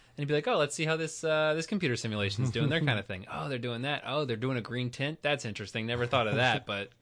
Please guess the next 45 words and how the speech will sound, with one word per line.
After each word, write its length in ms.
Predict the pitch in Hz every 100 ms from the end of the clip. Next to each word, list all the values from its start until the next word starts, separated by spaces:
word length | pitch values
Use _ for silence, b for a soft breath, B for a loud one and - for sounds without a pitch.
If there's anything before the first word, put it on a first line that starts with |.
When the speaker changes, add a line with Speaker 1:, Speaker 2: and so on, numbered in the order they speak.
| _ -
Speaker 1:
it's 120 | 147
possible." 640 | - 98 87 95 98 120 B B B B B B B
Like, 160 | - 135
what 140 | 151
do 60 | 190
you 60 | 208
think 240 | 214 196
would 120 | 180
make 260 | 160 156 143
Neo 380 | 147 151 147 139
say, 480 | - 139 131 120
"This 360 | 107 101 123 123
guy 360 | - 127 117 113
is 340 | 110 113 110
a 280 | 107 101 104 - -
quote-unquote 540 | 123 113 104 113 101
virus. 560 | 98 107 107 98 95 -
I 80 | 110
need 180 | 104
to 60 | 101
get 220 | 98 101
rid 160 | 104 104
of 100 | 98
him"? 120 | - - - _ _ _
Speaker 2:
Maybe 240 | 117 117
he's 160 | 117 113
worried 180 | 120 117
about 220 | 117 117
you 80 | 117
stealing 460 | - 131 123 123
some 200 | 117 123
of 60 | 120
their 140 | 123
source 340 | 117 131 135 131
ideas, 500 | 117 131 160 123 - - _
making 300 | - 117 123
your 140 | 120 117
own 140 | 156
Matrix. 500 | 113 95 98 98 - _ _ _ -
Speaker 1:
I 40 |
could 160 | 117 120
have 280 | 113 113 110
a 240 | 117 110 104
Matrix 500 | 107 107 - 101 -
within 680 | 101 95 101 101 101 98